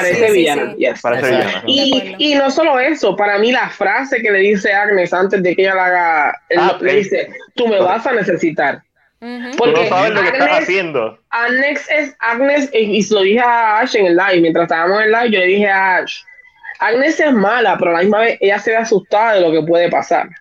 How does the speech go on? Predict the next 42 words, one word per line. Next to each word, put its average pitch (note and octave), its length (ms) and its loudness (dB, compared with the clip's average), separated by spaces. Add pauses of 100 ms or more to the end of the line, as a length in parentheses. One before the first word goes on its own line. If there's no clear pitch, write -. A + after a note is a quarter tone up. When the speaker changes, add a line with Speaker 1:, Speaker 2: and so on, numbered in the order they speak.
(340)
Speaker 3:
Ajá. B2+ 500 -2 (120)
Speaker 2:
Exacto. C#3 60 -16
Speaker 4:
Ujú. B2 200 -8
Speaker 3:
Ella D3 160 2
sabe E3 240 2
las E3 180 0
consecuencias. C#3+ 840 -2 (260)
Speaker 4:
Y F#3 140 -4
yo E3 140 2
creo E3 160 2
Speaker 2:
Sí. F3+ 80 0
Speaker 4:
que, G3+ 260 0
y F3 100 -2
yo D#3+ 120 0
creo E3 180 -2
que F#3+ 260 -6
es F#3+ 180 -10
a D3 180 -2
eso D3+ 260 -8
que F3 300 -8
había C#3 260 -6
mencionado D#3 460 -10
al, C#3 240 -6
a, C3 200 -4
a, B2+ 240 -6
ahorita, C#3 580 -8
que B2 580 -8
yo C#3 160 -6
creo D#3 160 -2
que F3 60 -8
ella F#3+ 100 -4
estaba F3 220 -4
hablando F#3 320 -6
mucho F#3 360 -10
más F3+ 280 -12 (400)
del D3 300 0
poder D3 380 -2
que E3+ 120 -4
ella D3 200 -2
consumió D3+ 560 -8
de D3 180 -4
Agnes, A#2+ 600 -8